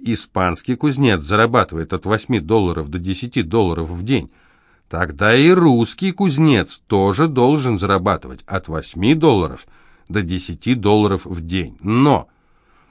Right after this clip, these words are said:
если русский кузнец зарабатывает от восьми долларов до десяти долларов в день,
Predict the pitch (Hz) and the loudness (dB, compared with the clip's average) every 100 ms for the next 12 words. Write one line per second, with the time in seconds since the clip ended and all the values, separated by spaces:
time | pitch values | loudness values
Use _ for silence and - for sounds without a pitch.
0 | _ 71 69 120 110 135 143 143 170 - | _ -14 -2 0 2 2 4 4 2 0
1 | 123 - 104 85 120 127 76 80 92 92 | -10 -4 -4 0 2 2 0 -2 -2 0
2 | 139 104 92 82 95 92 101 92 - 127 | 0 0 -6 -4 -8 -2 -2 -2 -2 0
3 | 120 - 87 92 127 98 80 71 82 87 | 0 -2 -4 0 2 2 -2 -8 -10 -8
4 | 90 101 - 123 85 113 104 87 73 - | -8 -8 -4 -4 0 2 2 -2 -8 -14
5 | 80 78 127 117 | -14 -4 -2 -2